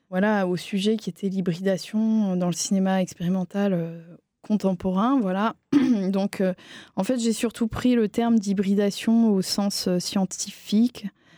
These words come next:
Enfin, j'ai voulu voir, euh, qu'est-ce que, qu'est-ce qu'on disait en science, qu'est-ce que c'était en biologie, l'hybridation, et qu'est-ce que c'était, euh, voilà,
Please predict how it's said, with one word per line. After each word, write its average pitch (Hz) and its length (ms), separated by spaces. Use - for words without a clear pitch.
Enfin, 190 140
j'ai 190 140
voulu 202 260
voir, 202 560
euh, 185 200
qu'est-ce - 240
que, 185 460
qu'est-ce - 200
qu'on 202 220
disait 190 320
en 208 100
science, - 440
qu'est-ce - 180
que 202 80
c'était - 260
en 220 80
biologie, 190 540
l'hybridation, 180 680
et - 40
qu'est-ce - 240
que 202 80
c'était, 196 600
euh, 170 280
voilà, 175 400